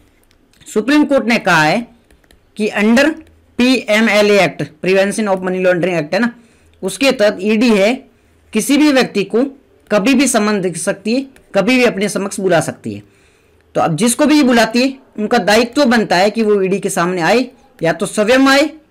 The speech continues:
या अपने एजेंट को भेजे। इस प्रकार से डिस्ट्रिक्ट जो कलेक्टर है उनका मना करना, ये देश की कानून व्यवस्था के लिए सही नहीं है, देश की जो न्याय व्यवस्था उसके लिए नहीं, सही नहीं है, उनको ईडी के सामने पेश होना चाहिए।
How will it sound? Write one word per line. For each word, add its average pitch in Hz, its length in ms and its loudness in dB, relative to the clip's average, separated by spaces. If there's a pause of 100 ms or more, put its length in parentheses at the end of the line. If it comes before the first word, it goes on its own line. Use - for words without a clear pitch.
(120)
या 220 180 2
अपने 214 260 0
एजेंट 175 380 0
को 160 140 0
भेजे। 120 360 -2
इस 262 140 0
प्रकार 214 380 0
से 226 200 0 (420)
डिस्ट्रिक्ट 240 440 -2 (500)
जो 208 200 0
कलेक्टर 196 440 0
है 196 60 0
उनका 202 200 -2
मना 214 280 2
करना, 196 300 0 (580)
ये 208 100 0
देश 202 280 2
की 233 120 0
कानून 233 320 2
व्यवस्था 240 360 2
के 208 140 0
लिए 196 140 0
सही 180 260 0
नहीं 180 260 -2
है, 226 140 -4 (460)
देश 202 200 -2
की 226 120 -4
जो 208 120 0
न्याय 202 280 0
व्यवस्था 233 340 0
उसके 202 240 0
लिए 175 120 0
नहीं, 175 140 0
सही 185 280 -2
नहीं 175 200 -2
है, 226 140 -6 (280)
उनको 190 240 -2 (320)
ईडी 208 200 0
के 214 120 -2
सामने 175 300 -2
पेश 185 260 -4
होना 160 220 0
चाहिए। 123 320 -8